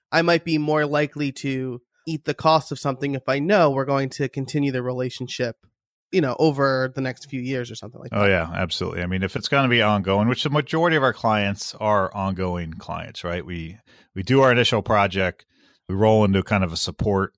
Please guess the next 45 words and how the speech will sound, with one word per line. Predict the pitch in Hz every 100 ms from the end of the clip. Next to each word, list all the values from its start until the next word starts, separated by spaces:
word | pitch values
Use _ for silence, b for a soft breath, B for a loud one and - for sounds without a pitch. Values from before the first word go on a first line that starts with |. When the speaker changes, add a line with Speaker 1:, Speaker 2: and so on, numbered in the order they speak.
| _ _ _
Speaker 2:
you | - 95
know, | 90
and | 82
maintenance | 90 90 90 87 -
agreement, | 90 92 87 87 - _ b b b -
and | 107
we | 113
continue | 127 107 131 113
to, | 196 - -
you | 107
know, | 90 -
to, | 139
to | - -
support | 95 - 113 101
their | 98
website, | 85 78 - -
whether | - 92 90
it's, | 82 - - -
uh, | 87 -
updates | 120 113 104 -
or |
backups | 104 104 - 98 -
or, | 85 85
you | 87
know, | 82 82 95
minor | 107 107 101
development | 92 90 98 101 101
things. | 80 98 101 98 101
Maybe | 104 101 110
it's | 113 -
full-blown, | - 120 107 120 113 110 82
we're | 117 -
rolling | - 117 120
out | 117
new | 120
sections, | 110 117 - 90 85
you | 92
know, | 92
phase | - 101 95
two, | - 104
Speaker 1:
Mm-hmm. | 113
Speaker 2:
phase | 98 95
three | - 110 95 -
type | - 87 _ B B B B B B
projects. | - 98 87 87 - - -